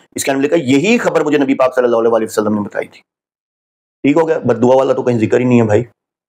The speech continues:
ठीक है, ये किस तरह गुमराह करता है अवाम को इंजीनियर मोहम्मद अली मिर्जा और किस तरीके से, अ, मतलब, इनके राफजियत को प्रमोट करता है, ये आपके सामने है।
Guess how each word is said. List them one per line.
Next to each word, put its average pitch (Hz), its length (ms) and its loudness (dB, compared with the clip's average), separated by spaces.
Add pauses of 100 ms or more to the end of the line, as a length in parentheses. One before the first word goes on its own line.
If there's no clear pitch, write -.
(280)
ठीक 120 160 0
है, 147 60 2 (260)
ये 165 60 0
किस - 220 -4
तरह 190 540 0
गुमराह 123 420 2
करता 156 300 0
है 135 80 4
अवाम 123 280 0
को 135 100 0
इंजीनियर 127 280 2
मोहम्मद 123 300 0
अली 131 100 0
मिर्जा 117 280 0
और 131 220 0
किस - 140 -6
तरीके 147 240 0
से, 127 160 2
अ, - 600 -6 (300)
मतलब, 127 320 0
इनके 131 280 4
राफजियत 120 320 0
को - 80 0
प्रमोट 120 320 0
करता 127 220 0
है, 139 60 0
ये 139 60 -2
आपके 123 220 -2
सामने 113 320 0
है। 104 140 -6